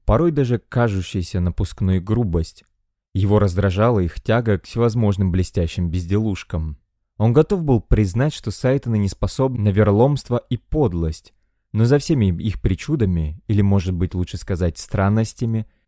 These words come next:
ему постоянно виделось нечто такое, чего, может быть, на самом деле не было, но с чем Офар не хотел столкнуться в самый неподходящий момент.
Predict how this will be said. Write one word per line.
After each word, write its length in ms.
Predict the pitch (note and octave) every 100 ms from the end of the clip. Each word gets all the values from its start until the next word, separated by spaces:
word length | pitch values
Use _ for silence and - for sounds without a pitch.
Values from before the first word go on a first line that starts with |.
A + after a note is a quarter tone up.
| -
ему 300 | F#2 B2 G3+
постоянно 560 | - - A#2 A2 G2
виделось 480 | E2 A#2 C#3 A#2+ G#2
нечто 280 | G#2 F#2+ G2+
такое, 420 | - - C#3+ B2+
чего, 220 | F2+ B2
может 320 | F3 D3+ G#2 F2
быть, 300 | E2+ D3+ A2+
на 80 |
самом 400 | G2 C#3+ D3 G#2+
деле 240 | F2+ C3 A2+
не 240 | G2 D3+
было, 400 | G2+ F2+ D#2+ D2+ _ _ _ _
но 160 | G2 A#2+
с 20 |
чем 240 | - C#3+
Офар 260 | A2+ D#3 D#3
не 120 | B2+
хотел 320 | - G2 B2+
столкнуться 600 | G#2+ - F#2 - E3+ -
в 60 | G2+
самый 300 | - B2 G2
неподходящий 680 | E2+ F#2 - G2+ E2+ E2 -
момент. 540 | F#2+ A#2 A#2 E2 -